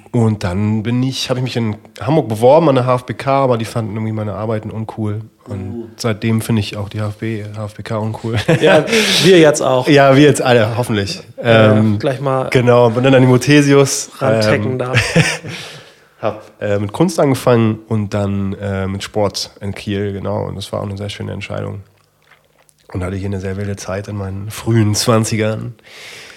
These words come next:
Speaker 1: Genau, und hab dann zweitausendeinundzwanzig,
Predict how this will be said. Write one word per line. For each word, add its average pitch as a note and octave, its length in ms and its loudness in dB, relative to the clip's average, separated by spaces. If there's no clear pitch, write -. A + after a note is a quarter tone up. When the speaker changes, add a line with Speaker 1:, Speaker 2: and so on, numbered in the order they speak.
Speaker 1:
Genau, C3 480 4
und A2 560 -2
hab A2+ 180 -6
dann G#2 800 -6
zweitausendeinundzwanzig, A2 1300 -2